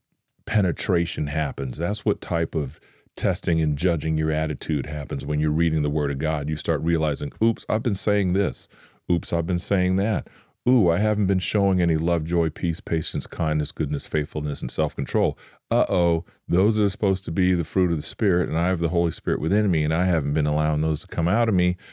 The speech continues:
Oh, boy." That's why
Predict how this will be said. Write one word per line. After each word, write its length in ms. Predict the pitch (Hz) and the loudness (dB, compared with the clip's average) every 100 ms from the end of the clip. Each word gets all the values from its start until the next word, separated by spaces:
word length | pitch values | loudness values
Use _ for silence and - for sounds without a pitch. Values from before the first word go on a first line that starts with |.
| - _ 80 | -20 _ 0
Oh, 440 | 85 85 85 82 _ _ - | 4 4 2 -2 _ _ -2
boy." 440 | 76 67 55 57 _ _ _ _ _ _ _ _ _ - | 0 0 -4 -10 _ _ _ _ _ _ _ _ _ -6
That's 480 | 71 87 92 - 82 | 0 2 2 0 -2
why 460 | 76 71 64 64 | -2 -2 -4 -8